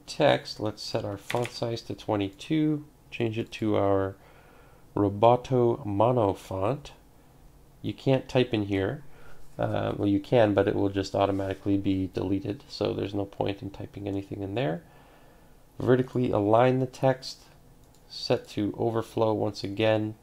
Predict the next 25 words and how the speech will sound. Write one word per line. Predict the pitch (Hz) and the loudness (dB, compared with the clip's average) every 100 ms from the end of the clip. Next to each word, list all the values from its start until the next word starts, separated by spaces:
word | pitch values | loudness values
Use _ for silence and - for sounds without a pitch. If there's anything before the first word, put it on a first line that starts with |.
| _ - | _ -8
and | 101 | -6
we | 101 101 | -2 -2
will | 101 | -2
give | 98 113 113 - | 0 -2 -2 -2
our | 101 104 - | -2 -2 -4
input | 131 127 113 - | -2 -2 -6 -10
text | - 104 - | -12 -10 -10
some | 104 101 | -10 -10
sort | - 98 95 | -6 -4 -4
of | 95 - | -6 -4
bright | 101 98 - | -4 -4 -6
green | 98 101 95 | -4 -2 -4
color. | - - - - _ - - _ - - - - - - - - - - - - - | -8 -10 -10 -16 _ -20 -20 _ -20 -20 -20 -20 -20 -20 -20 -20 -20 -20 -20 -18 -6
Um, | 107 107 104 104 104 107 - - - | -4 -2 -2 -4 -6 -10 -16 -20 -8
we | 120 | -6
can | 120 113 | -4 -6
change | - 131 143 | 2 2 4
the | 139 | 2
caret | 113 - 123 120 117 - | -2 -2 0 2 2 -2
width | 107 104 - - - - - | -6 -6 -12 -20 -20 -20 -10
to | - | -8
be | 104 101 104 104 - - - - _ - | -2 0 0 -4 -10 -20 -20 -20 _ -4
very, | 113 143 | 2 4
very | 131 123 110 | 4 2 0
large | 104 104 104 98 | 2 0 0 -6